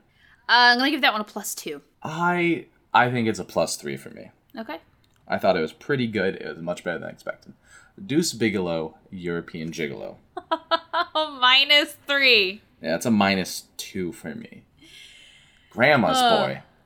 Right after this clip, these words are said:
Speaker 1: uh, that's a plus three for me as well.
Speaker 2: Plus five, obviously. I love that movie. The Benchwarmers.
Speaker 1: Yeah. That's a minus two for me.
Speaker 2: Uh, that's a minus four for me. I did not like that movie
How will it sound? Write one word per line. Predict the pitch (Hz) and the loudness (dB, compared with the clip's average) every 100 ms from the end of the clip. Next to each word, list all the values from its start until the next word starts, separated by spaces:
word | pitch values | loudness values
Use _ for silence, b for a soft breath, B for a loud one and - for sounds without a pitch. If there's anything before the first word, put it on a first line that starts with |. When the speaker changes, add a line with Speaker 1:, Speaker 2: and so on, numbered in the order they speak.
| - | 2
Speaker 1:
uh, | 226 226 220 - - | 4 4 2 0 0
that's | 247 285 | 0 2
a | |
plus | - 240 220 | 0 0 0
three | 220 180 | -2 -4
for | 170 | -6
me | 127 | -14
as | 127 | -14
well. | - - _ _ - _ - | -16 -18 _ _ -20 _ 4
Speaker 2:
Plus | 113 - | 4 4
five, | - 80 76 | 6 6 6
obviously. | 73 69 - 71 73 | 2 -2 -6 -10 -2
I | 78 82 - | 0 0 -2
love | 78 65 | -8 -8
that | 65 - | -8 -12
movie. | - - - b b b b | -14 -18 -20 b b b b
The | 95 123 | 0 2
Benchwarmers. | 135 113 104 - 76 64 55 - - | 6 4 4 -4 -6 -6 -10 -12 -12
Speaker 1:
Yeah. | _ _ _ _ _ _ _ - 233 | _ _ _ _ _ _ _ 0 0
That's | 262 | 2
a | 233 | 2
minus | 196 170 175 - - - - - - - - - _ | 2 0 -6 -6 -4 -4 -6 -6 -6 -6 -10 -14 _
two | - 202 131 | -8 -6 -8
for | - 95 | -12 -16
me. | 98 - b b b b b b - | -16 -18 b b b b b b 4
Speaker 2:
Uh, | 104 101 | 6 6
that's | 135 | 4
a | 143 | 6
minus | 113 95 | 4 2
four | - 92 73 | -2 -6 -6
for | - | -8
me. | 67 - | -14 -10
I | - 87 87 | -2 0 0
did | 78 | -6
not | 78 82 78 | -4 -2 -2
like | 85 85 | -4 -4
that | 85 82 | -4 -4
movie | 82 101 113 123 | -4 -6 -4 -6